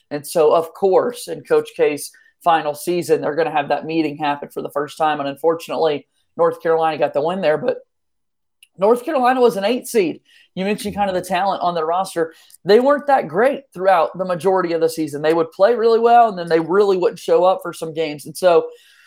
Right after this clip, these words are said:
another kind of proof that the N C double A tournament i-, is kind of a crapshoot, honestly. Uh, it's sixty-four teams make it. The best team doesn't always win. The twenty fifteen Kentucky team that went undefeated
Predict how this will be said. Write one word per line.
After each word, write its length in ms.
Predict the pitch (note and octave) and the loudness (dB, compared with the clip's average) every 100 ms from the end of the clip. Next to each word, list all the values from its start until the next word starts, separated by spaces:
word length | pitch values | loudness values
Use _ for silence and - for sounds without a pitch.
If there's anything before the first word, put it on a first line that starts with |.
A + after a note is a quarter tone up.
| _ _ - | _ _ -2
another 560 | F#3+ G3+ G#3+ A3 G#3 - | 2 4 6 4 2 -2
kind 160 | G#3+ G3 | 0 2
of 100 | F#3+ - | 2 -2
proof 300 | A3 G#3+ G#3 - | 2 2 2 4
that 200 | G3 F#3 | 4 4
the 120 | F#3 | -8
N 100 | G3 | -8
C 140 | - | -2
double 240 | G3+ G3+ G3 | 0 2 0
A 80 | F3+ | 0
tournament 520 | F#3 G3 G#3 G#3+ G#3 | -2 -2 0 -2 -2
i-, 160 | F3 - | -4 -2
is 160 | F3 - | -6 -6
kind 160 | F#3+ F#3+ | -4 -2
of 80 | |
a 40 | D#3+ | -4
crapshoot, 720 | - F#3+ G#3 - - A3+ - | -2 0 0 -4 -6 -6 -2
honestly. 640 | G3+ G#3+ A#3 - A#3 B3+ - | -2 -2 -4 -4 -2 -2 -4
Uh, 280 | F#3 F3 - | -4 -4 -6
it's 320 | - E3 E3 - | -8 -8 -6 -4
sixty-four 580 | A3+ - A3 G3+ G3+ | -4 -4 -8 -2 -4
teams 380 | G3+ G#3+ G#3 D#3 | -4 -8 -8 -6
make 280 | G3 G#3 - | -2 -2 0
it. 160 | A#3 - | -2 0
The 60 | |
best 320 | F3+ G3+ - | -2 -2 -2
team 240 | - G#3 F3+ | -8 -6 -2
doesn't 280 | F#3+ F#3+ G3 | -2 -2 -4
always 400 | F#3+ F#3 F3 F3 | -2 -2 -4 0
win. 360 | F#3+ G3+ G#3+ - _ _ | 4 4 2 -10 _ _
The 100 | E3 | -10
twenty 320 | - G#3 G#3 | -6 -6 -6
fifteen 480 | - G3 - G3+ F3+ | -8 -10 -10 -10 -10
Kentucky 500 | G3 D3+ F#3+ F#3+ G3 | -10 -2 -2 -2 -8
team 320 | - G#3 F#3+ | -6 -8 -6
that 160 | F3 F3+ | -6 -4
went 160 | F3+ | -4
undefeated 760 | F#3 G3 A#3 - G3+ G#3 - | -4 -4 -4 -4 -2 0 0